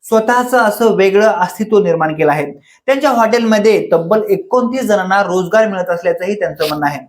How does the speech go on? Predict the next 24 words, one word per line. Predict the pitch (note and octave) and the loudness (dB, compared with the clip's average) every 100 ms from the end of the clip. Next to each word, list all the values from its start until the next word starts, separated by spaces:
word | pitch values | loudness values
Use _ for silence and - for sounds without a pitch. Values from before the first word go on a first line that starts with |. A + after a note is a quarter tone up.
| _ _ _ _ | _ _ _ _
शहरी | D#3+ D#3+ | 0 0
भागामध्ये | F3 D#3 E3+ F#3 F3+ F#3+ | 2 0 0 0 2 4
व्यवसायासाठी | F3 F3 A3 A#3 A#3 A3 A#3 | 2 2 0 2 0 -2 -6
स्पर्धा | - G#3 G#3+ | -2 0 2
असताना | C4+ A#3 A3+ G#3+ E3 - _ _ - | 0 0 0 0 0 -4 _ _ -6
त्यांनी | B3+ | -4
ग्रामीण | C4 A3+ A3 C4 | 0 0 0 0
मार्गावर | C4 A#3 G#3+ G#3+ A3+ A3+ | 0 0 2 2 2 2
लोकांना | G3+ G3+ G3+ G#3 | 2 2 0 2
चविष्ट | A3 - G3 G#3 A3+ - G3 F3+ - _ - | -2 0 2 2 2 2 0 0 -8 _ -6
आणि | G#3+ G3+ D#3+ | -4 -4 -2
झकास | F#3 A#3 B3 | 0 2 0
देऊन | F#3+ G#3 G#3 G3 | 2 4 4 4
देऊन | G3 F#3+ | 4 4
त्या | F#3+ | -2
ठिकाणी | F3 E3+ F3 F#3+ | -2 0 0 0
देखील | F3+ E3+ G3 | -2 0 0
उपलब्ध | E3+ F#3 F3 E3+ | 0 0 0 2
करून | E3+ E3 | 0 -2
दिला | D#3 D#3 | 0 -2
आहे. | D3+ C#3+ - _ _ - | -2 -6 -16 _ _ -8
हॉटेल | B3 D4 | -2 0
भाग्यश्री | C4 B3 B3+ A#3+ | 0 0 0 0
विषयीची | A#3 G#3 G#3+ G#3+ | 0 2 2 0